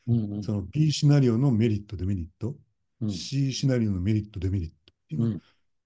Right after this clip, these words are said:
Speaker 2: 多分ね、頭脳明晰だと思うんですよ。
Speaker 1: うんうんうん。
Speaker 2: ビシッと明快におっしゃった。
Speaker 1: ああ。
Speaker 2: で、もちろん、あの、体のことなんで、将来どうなるかは誰にも分かんないんですけど、
Speaker 1: うんうん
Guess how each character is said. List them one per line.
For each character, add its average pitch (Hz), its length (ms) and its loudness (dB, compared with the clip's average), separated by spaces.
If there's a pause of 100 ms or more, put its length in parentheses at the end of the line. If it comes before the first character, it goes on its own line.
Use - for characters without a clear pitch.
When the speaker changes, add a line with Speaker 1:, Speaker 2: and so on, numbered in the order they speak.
(520)
Speaker 2:
多 - 160 -4
分 120 160 0
ね、 90 140 -2
頭 107 160 -4
脳 147 120 6
明 107 140 4
晰 139 260 2
だ 143 120 4
と - 120 -8
思 85 40 -4
う 76 80 -10
ん 78 40 -14
で - 60 -18
す - 140 -16
よ。 143 120 -10 (640)
Speaker 1:
う 113 40 -2
ん 113 40 0
う 113 40 -2
ん 104 260 -4
う 95 120 -6
ん。 107 40 -2
Speaker 2:
ビ 139 160 2
シ 147 160 2
ッ - 240 0
と - 80 0
明 127 240 6
快 127 220 2
に 117 100 2
お 104 80 0
っ 98 40 -2
し - 100 -2
ゃ 117 40 0
っ 107 40 -6
た。 - 180 -18 (1200)
Speaker 1:
あ 117 100 -2
あ。 139 580 -8 (760)
Speaker 2:
で、 170 80 -2
も 190 120 2
ち 247 120 -2
ろ 208 140 2
ん、 151 60 0
あ 143 40 -2
の、 139 80 -2
体 196 320 -2
の 202 100 0
こ 202 80 -4
と 196 120 -2
な 170 100 -2
ん 135 80 -4
で、 110 60 -8
将 170 160 -2
来 131 120 -2
ど 143 120 -2
う - 20 0
な 131 100 -2
る 101 60 -6
か 98 100 -12
は 90 180 -10
誰 120 220 0
に 135 60 2
も 110 100 0
分 92 80 -4
か 117 100 -2
ん 113 60 0
な 98 80 -2
い 85 60 -8
ん 78 60 -14
で - 60 -20
す - 80 -20
け 151 80 -8
ど、 147 100 -4
Speaker 1:
う - 20 0
ん 135 40 2
う 123 40 2
ん 110 100 -2